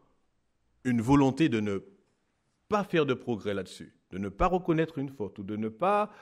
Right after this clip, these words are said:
de ne pas se laisser convaincre par quelque chose. Alors, si c'est, ça veut dire que c'est un réel problème, Jésus dit à ce moment-là, il faut passer à une étape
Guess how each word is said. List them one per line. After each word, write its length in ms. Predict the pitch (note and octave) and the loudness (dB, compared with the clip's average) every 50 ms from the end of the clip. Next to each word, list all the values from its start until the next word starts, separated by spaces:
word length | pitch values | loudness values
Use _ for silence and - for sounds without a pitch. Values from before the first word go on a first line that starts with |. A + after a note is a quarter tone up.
| - - - - - - - | -20 -20 -20 -20 -20 -18 -8
de 120 | G2 A#2+ | -2 2
ne 100 | C3 C#3 | 2 2
pas 200 | C#3 C#3 G3+ G#3+ | 2 4 2 2
se 120 | G#3 - F#3 | 4 6 6
laisser 800 | F3 E3+ D#3 D#3 - - - F3 F3+ G3 G#3 G#3 G3 F#3 F3 - - | 6 8 6 6 4 4 4 4 6 6 4 2 -2 -2 -6 -8 0
convaincre 420 | - - G3+ G3 D#3 E3 F3 E3 - | 4 6 6 6 6 4 2 2 2
par 180 | - C3 A#2+ | 0 -2 0
quelque 260 | - B2 A2+ G#2+ - G#2+ | 0 -4 -4 -4 -4 -8
chose. 400 | - - F#2 C#2+ - - - - - _ _ _ _ _ _ _ _ | -6 -6 -6 -8 -8 -12 -20 -20 -20 _ _ _ _ _ _ _ _
Alors, 400 | A2 B2 C3+ D3+ D#3+ - - - - - _ | 0 4 4 4 4 0 -6 -20 -20 -20 _
si 280 | - - - - A3 | -6 -4 -2 -2 -2
c'est, 360 | A3 - - D#3+ C#3 - - _ - _ - E2+ E2 - A#1+ C#2 B1 G1+ G1+ | -2 -2 -4 -4 -4 -4 -16 _ -20 _ -18 -18 -16 -16 -18 -18 -18 -18 -18
ça 180 | C2 - - A#2 | -18 -8 -6 -4
veut 80 | A#2 C3 | -4 -4
dire 100 | D3 D3 | -6 -6
que 60 | - | -8
c'est 140 | - - - | -8 -2 0
un 100 | G#2 G#2 | 0 2
réel 320 | G#2 C#3 D#3+ E3 D3+ C#3+ | 2 4 4 4 4 2
problème, 500 | - - A2+ A2 A#2+ D3 F#3+ G#3+ A3+ G#3+ - - - - _ | 0 -4 -4 -2 0 0 2 0 -2 -4 -8 -16 -20 -20 _
Jésus 280 | - A2 A2+ A#2+ C#3 | -6 -6 -4 -4 -4
dit 120 | C#3+ D3 C3 | -2 0 0
à 40 | A2 | 0
ce 120 | - - | 0 0
moment-là, 220 | A#2+ A#2 A#2+ C3 | 0 0 2 0
il 60 | B2+ B2 | 0 0
faut 80 | - | -2
passer 260 | A#2 - A#2 - - | -2 -2 -4 -2 0
à 60 | C3 A#2+ | 0 0
une 100 | A#2 A#2 | 2 0
étape 380 | A2+ A2 - A#2+ B2 - - | 0 0 -2 -2 -2 -2 -8